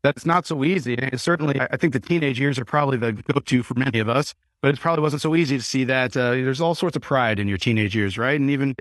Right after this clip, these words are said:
even as you get wiser, pride still crops up from time to time, but it's not always so easy to, to see your own sin. And we may not always have that, uh, capability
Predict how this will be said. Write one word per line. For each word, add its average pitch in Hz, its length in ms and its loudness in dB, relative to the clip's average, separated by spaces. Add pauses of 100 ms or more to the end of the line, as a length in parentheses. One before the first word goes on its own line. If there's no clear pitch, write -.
even 202 240 0
as 214 180 -2
you 208 260 -2 (440)
get 202 200 4
wiser, 156 680 0 (100)
pride 151 340 0
still 156 220 -2
crops 160 340 -2
up 135 200 0
from 143 120 0
time 135 240 2
to 127 60 0
time, 117 400 0 (140)
but 160 240 2
it's 160 140 -4
not 190 140 2
always 185 240 -2
so 165 140 -2
easy 165 460 2
to, 147 240 -2
to - 180 -6
see 180 260 -2
your 165 200 2
own 139 240 2
sin. 143 320 0
And 139 140 0
we 160 120 0
may 165 160 2
not 160 160 2
always 160 260 0
have 151 220 0
that, 139 260 0 (440)
uh, 131 160 0
capability 131 920 0